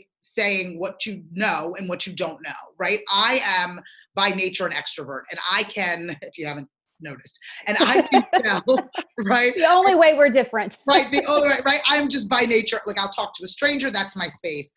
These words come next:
Speaker 1: But I know that I am awful at math and accounting,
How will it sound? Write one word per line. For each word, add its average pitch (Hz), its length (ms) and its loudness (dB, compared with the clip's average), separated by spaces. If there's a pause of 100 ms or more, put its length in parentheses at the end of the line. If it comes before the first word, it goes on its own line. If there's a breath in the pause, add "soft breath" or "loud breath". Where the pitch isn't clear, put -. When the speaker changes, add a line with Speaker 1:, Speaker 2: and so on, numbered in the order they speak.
(320 soft breath)
Speaker 1:
But 233 120 0
I 233 80 2
know 233 360 0
that 214 120 -4
I 196 160 2
am 185 220 -6 (140)
awful 180 640 -6 (500)
at 196 220 -2
math 175 260 0
and - 100 -8
accounting, 135 420 -10